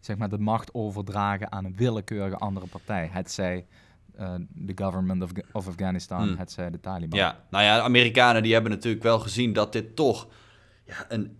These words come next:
Speaker 2: bijna een endless war is. Vergeet niet, dit is de langste oorlog die de Amerikanen ooit gevoerd hebben. Twintig jaar lang oorlog voeren.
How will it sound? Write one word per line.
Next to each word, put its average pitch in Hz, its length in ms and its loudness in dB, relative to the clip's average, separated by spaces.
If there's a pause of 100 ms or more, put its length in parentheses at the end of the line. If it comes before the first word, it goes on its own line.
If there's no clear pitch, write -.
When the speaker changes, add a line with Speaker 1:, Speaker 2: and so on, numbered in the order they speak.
Speaker 2:
bijna 110 360 -2
een 113 220 -4
endless 123 460 2
war 127 200 2
is. 95 120 0
Vergeet 135 320 2
niet, 139 160 2
dit 135 160 0
is 127 120 0
de 120 100 2
langste 147 580 6
oorlog 120 400 2
die 113 100 0
de 113 80 0
Amerikanen 110 680 -4
ooit 135 300 2
gevoerd 113 420 -2
hebben. 85 260 -8
Twintig 135 360 -6
jaar 104 220 0
lang 107 280 -2
oorlog 95 360 -2
voeren. 80 400 -6